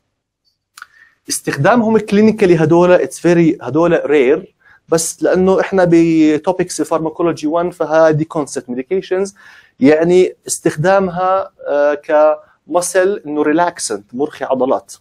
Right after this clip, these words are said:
ليش اسمهم ناندي يعني polarizing؟ لأنهم، آه، بيمنعوا الأكشن تبع الأستايكولين، بالتالي حيمنعوا عملية الكالسيوم انفلكس. أوكي. طيب في كلاس تاني اسمه شوي،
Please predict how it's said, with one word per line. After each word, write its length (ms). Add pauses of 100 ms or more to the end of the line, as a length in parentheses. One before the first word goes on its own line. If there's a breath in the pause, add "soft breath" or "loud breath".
(1400 loud breath)
ليش 260
اسمهم 520
ناندي 640 (680)
يعني 160
polarizing؟ 680
لأنهم، 760 (120)
آه، 220
بيمنعوا 840
الأكشن 1120 (160)
تبع 220
الأستايكولين، 1000
بالتالي 380
حيمنعوا 560
عملية 540
الكالسيوم 600 (160)
انفلكس. 760 (640 soft breath)
أوكي. 300 (1000)
طيب 440
في 220
كلاس 300
تاني 480
اسمه 280
شوي، 640